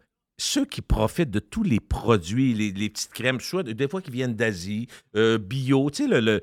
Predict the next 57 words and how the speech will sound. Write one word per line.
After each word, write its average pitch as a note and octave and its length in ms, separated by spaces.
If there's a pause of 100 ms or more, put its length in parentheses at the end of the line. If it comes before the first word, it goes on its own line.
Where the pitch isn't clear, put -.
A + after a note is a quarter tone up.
(120)
le B2 100
côté C#3 280
pour B2+ 140
remplacer C#3 320
le C3 40
café, B2 320
kombucha, C3 760
le A2 180
ci, C#3 340
le, A2+ 180
tu - 80
sais, - 80 (100)
il D3+ 80
y C3+ 60
a A2+ 40
plein, C3+ 180 (220)
des B2 100
petits, A2+ 240
des, A#2 180
des A#2+ 140
petites - 280
poudres, C#3+ 260
tu - 80
mets B2+ 100
une B2 80
poudre D3 220
de B2 100
ça, C3+ 300
tu - 100
mets A#2+ 60
un A#2+ 40
petit A2+ 120
peu B2+ 100
de G2 60
graines B2 280
de A2+ 120
ça, B2+ 340 (200)
du G2 100
chia. B2+ 520 (220)
Tu, B2+ 160
je, G2 180
je F2 80
dis - 60
pas B3 100
que B3 60
c'est - 60
pas F#3+ 80
bon, B3+ 220
là, F3+ 160 (380)
mais B2+ 280 (160)
il - 120
y C#3+ 40
a C3+ 220
un G2+ 140
marché D3 520
de D#2+ 160
ça, - 220